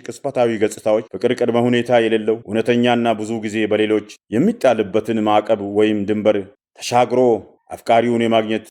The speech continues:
ሙሉ ፍላጎቱን በተግባር መግለጽ የሚችል ኃይል ነው። ለዚህ ደግሞ እነዚህ ልብ የሚነኩ የእንስሳት ትዕይንት ሕያው ምስክር ነው። ምክንያቱም አንዳንድ ጊዜ በጣም ንጹሕ የሆነው የፍቅር አይነት መከራን ተቋቁሞ የጥላቻን ኃይል በማዳከም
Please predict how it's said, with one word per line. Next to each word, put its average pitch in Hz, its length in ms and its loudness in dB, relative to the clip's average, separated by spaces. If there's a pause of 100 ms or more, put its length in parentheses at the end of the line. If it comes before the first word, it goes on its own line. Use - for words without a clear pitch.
ሙሉ 127 200 -4
ፍላጎቱን 107 600 -2 (180)
በተግባር 110 500 0
መግለጽ 107 340 -2
የሚችል 107 460 -6 (320)
ኃይል 113 280 0
ነው። 110 140 -4 (180)
ለዚህ 180 340 0
ደግሞ 104 260 0 (360)
እነዚህ 120 400 -2
ልብ 127 200 -2
የሚነኩ 127 380 2 (440)
የእንስሳት 110 520 -2 (100)
ትዕይንት 110 420 -4 (300)
ሕያው 104 300 2
ምስክር 104 420 -4
ነው። 87 120 -18 (100)
ምክንያቱም 117 500 0
አንዳንድ 120 360 4
ጊዜ 113 180 -6 (440)
በጣም 117 340 2
ንጹሕ 117 380 -4
የሆነው 113 360 0 (220)
የፍቅር 135 340 -4
አይነት 98 320 -2 (200)
መከራን 117 420 2
ተቋቁሞ 117 400 0 (240)
የጥላቻን 113 640 0
ኃይል 113 260 -2
በማዳከም 110 680 -2